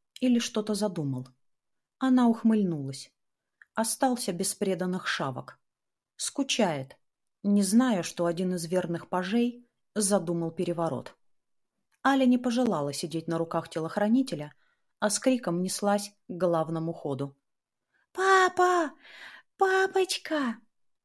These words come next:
Паша шарил взглядом по стоянке, сидя в кресле у входа в клинику, высматривая еще кого-то, кроме жены и дочери, которую подхватил на руки. «Я так по тебе скучала!»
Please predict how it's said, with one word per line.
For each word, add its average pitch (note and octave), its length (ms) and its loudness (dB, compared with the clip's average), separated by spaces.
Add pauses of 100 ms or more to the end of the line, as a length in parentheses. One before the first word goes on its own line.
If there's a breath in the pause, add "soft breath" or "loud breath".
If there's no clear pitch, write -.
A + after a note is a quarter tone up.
(520)
Паша C#4+ 320 0
шарил A#3 400 2
взглядом G3+ 560 2
по G#3 100 -4
стоянке, G3+ 640 2
сидя E3+ 280 -4
в - 80 -14
кресле G#3 500 0
у G3+ 60 -2
входа F#3+ 360 -2
в - 120 -10
клинику, C#3+ 600 -4 (380)
высматривая G#3 840 0
еще F3+ 400 -2
кого-то, F3+ 420 0
кроме F3+ 360 -2
жены F#3 320 -2
и - 140 -8
дочери, C#3 500 -6 (340)
которую F#3 460 2
подхватил F#3 600 -4
на D#3+ 200 -2
руки. C3 320 -10 (680 loud breath)
«Я D4+ 220 2
так G#4 340 -2
по A#3+ 80 -8
тебе A#3+ 340 0
скучала!» G#3 840 -2